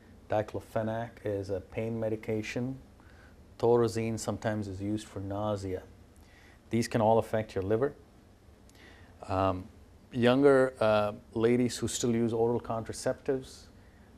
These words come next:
that's one of the side effects, is, uh, rarely can affect your liver.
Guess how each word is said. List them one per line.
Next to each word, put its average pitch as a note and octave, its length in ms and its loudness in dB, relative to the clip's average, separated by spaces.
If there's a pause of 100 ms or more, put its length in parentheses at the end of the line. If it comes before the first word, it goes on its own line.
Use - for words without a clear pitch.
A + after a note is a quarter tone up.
that's G#2 220 -2
one A2 160 0
of A2 160 -4
the - 60 -16
side G#2+ 280 0
effects, A2 460 -2
is, F#2 400 -8
uh, G#2 120 -8
rarely G#2 440 2
can G#2 140 -6
affect - 340 -4
your F2+ 100 -6
liver. A2 300 -2